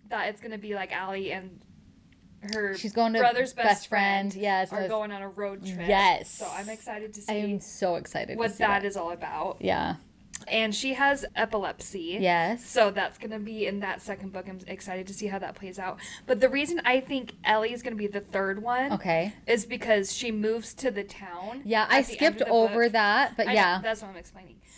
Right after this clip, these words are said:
Speaker 1: So she moves to the town at the end of it and she's gonna, like, move there and stuff. So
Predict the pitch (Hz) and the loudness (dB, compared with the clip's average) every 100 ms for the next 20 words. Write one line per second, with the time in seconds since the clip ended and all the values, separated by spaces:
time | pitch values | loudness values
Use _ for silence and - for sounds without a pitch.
0 | - - _ - 233 208 226 214 220 226 | -20 -20 _ -4 -2 -2 -6 -6 -4 -4
1 | 220 262 226 214 220 233 220 208 - 208 | -4 -4 -2 -4 -4 -2 -2 -2 -4 -2
2 | 196 185 165 160 - 196 175 - 190 185 | -2 -2 -4 -6 -10 -10 -10 -12 -8 -8
3 | 180 180 175 185 190 202 208 - 226 226 | -8 -8 -8 -6 -4 -4 -6 -2 -2 -2
4 | 247 | -4